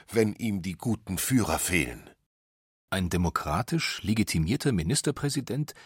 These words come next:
Speaker 2: der gegen die Demokratie wettert und nach Männern der Tat schreit. Die republikanische Verfassung, so prahlt er im Amt, hat er nie gelesen.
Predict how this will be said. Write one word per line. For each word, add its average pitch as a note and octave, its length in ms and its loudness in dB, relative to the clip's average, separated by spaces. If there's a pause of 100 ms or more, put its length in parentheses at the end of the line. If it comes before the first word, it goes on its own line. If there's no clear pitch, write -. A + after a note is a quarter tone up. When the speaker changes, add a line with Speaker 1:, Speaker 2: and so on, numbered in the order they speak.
(300)
Speaker 2:
der F2+ 120 0
gegen A#2+ 320 4
die A#2 100 4
Demokratie F#2+ 800 0
wettert C#3 640 -4
und A2+ 180 -2
nach F#2+ 220 2
Männern A#2+ 400 2
der G#2 160 -2
Tat C3+ 240 -2
schreit. - 560 -10 (1000)
Die F2+ 220 4
republikanische G#2+ 800 0
Verfassung, F2+ 680 -4
so - 200 -10
prahlt G2+ 340 -2
er E2+ 120 -4
im E2+ 120 -4
Amt, A2 240 -4 (240)
hat G#2 160 2
er G#2 140 0
nie C#3 240 2
gelesen. A#2+ 500 -2